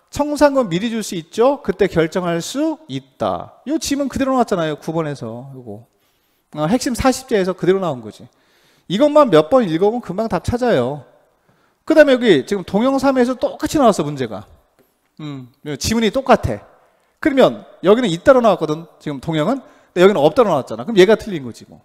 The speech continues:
있다가 옳은 내용이니까. 지문 똑같이 나오거든요. 근데 있다, 없다, 이런 것까지는 조금 약간 제가 더 맞추면 좋은데,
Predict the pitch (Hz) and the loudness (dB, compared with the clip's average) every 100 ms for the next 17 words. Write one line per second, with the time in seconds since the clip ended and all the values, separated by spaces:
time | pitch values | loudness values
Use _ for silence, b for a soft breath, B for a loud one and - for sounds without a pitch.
0 | _ - _ _ _ _ 165 202 277 226 | _ -20 _ _ _ _ -10 4 6 8
1 | 156 165 147 117 101 92 80 87 _ _ | 6 4 -2 -6 -8 -14 -20 -20 _ _
2 | _ _ _ 190 277 330 277 - 285 311 | _ _ _ -6 -4 -4 -6 -8 -4 -2
3 | 269 180 131 127 247 - 190 185 - 311 | -2 -2 -6 -10 -12 -10 -4 -4 2 4
4 | 277 - 165 170 330 339 285 254 247 254 | 4 2 0 2 2 4 2 0 -6 -6
5 | 233 220 208 143 - 147 151 147 131 127 | -6 -6 -4 -4 -2 -4 -2 -2 -2 -4
6 | B B B - 196 220 113 - - 240 | B B B -2 4 6 4 -2 -4 -4
7 | 208 151 135 120 208 110 - | -4 -4 -4 0 0 0 -6